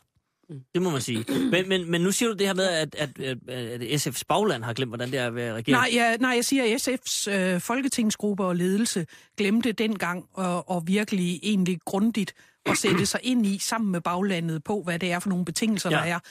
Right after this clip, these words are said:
Speaker 2: når man er i regering.
Speaker 1: Ja.
Speaker 2: Og de er ikke altid nemme.
Speaker 1: Nej, men, men har det måske også noget at gøre med, øh, at, at, at der er jo blevet skiftet meget ud i den nuværende folketingsgruppe,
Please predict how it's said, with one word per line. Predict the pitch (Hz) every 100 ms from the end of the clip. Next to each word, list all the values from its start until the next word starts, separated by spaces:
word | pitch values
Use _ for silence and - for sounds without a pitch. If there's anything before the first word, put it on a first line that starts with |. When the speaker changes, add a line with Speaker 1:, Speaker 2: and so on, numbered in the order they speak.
| -
Speaker 2:
når | 208 196
man | 190 185
er |
i | 180 165
regering. | 165 180 160 139 135
Speaker 1:
Ja. | 135 -
Speaker 2:
Og | 196
de | 262 285
er |
ikke | 226 202
altid | 185 202
nemme. | 170 151 156 - _ _
Speaker 1:
Nej, | 190 214
men, | 196 185
men | 185
har | 165
det | 185
måske | 233 - 202
også | 196
noget | 208
at | 180
gøre | 196 226
med, | 190 196 202
øh, | 160 147 139 123 71
at, | 147
at, | - 147 139 -
at | 143 - _ _
der | 160
er |
jo | 143
blevet | 131 139 135 123 113 110
skiftet | - 151 120 127
meget | 117 135 -
ud | 285 269 _ -
i | 196
den | 196 165
nuværende | 151 254 131 110
folketingsgruppe, | 110 123 123 120 -